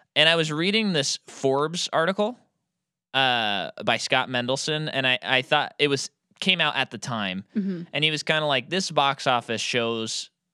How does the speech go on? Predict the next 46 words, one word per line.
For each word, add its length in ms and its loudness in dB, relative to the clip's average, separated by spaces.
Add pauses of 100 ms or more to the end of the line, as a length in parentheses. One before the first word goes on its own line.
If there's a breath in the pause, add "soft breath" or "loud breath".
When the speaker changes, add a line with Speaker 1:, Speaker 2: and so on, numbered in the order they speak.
(380)
Speaker 1:
quite 200 2
a 40 -4
few 180 -2
things 300 -4
about 220 -2
the 80 -10
franchise. 560 -4
The 100 -2
studio's 460 0
gotta, 280 0
like, 220 -8
figure 300 -6
some 200 -8
stuff 300 -4
out," 260 -2
because 300 -2
it's 140 -10
kinda 240 0
like, 360 -2 (720 soft breath)
it's 160 -4
either 300 2
A, 240 2
just 240 -4
not 280 -2
connecting, 640 -2 (1080)
and 100 -2
they 60 0
need 120 -2
to 60 -2
figure 300 0
something 340 -2
else 220 -2
out, 240 -2
or 180 4
it, 100 -2
he 280 0
argued, 520 0 (140)
and, 240 0
and 160 0
thinking 460 -2
about 240 2
the 80 -6
movie, 240 -2
I 60 0
was 120 -6
like, 220 -6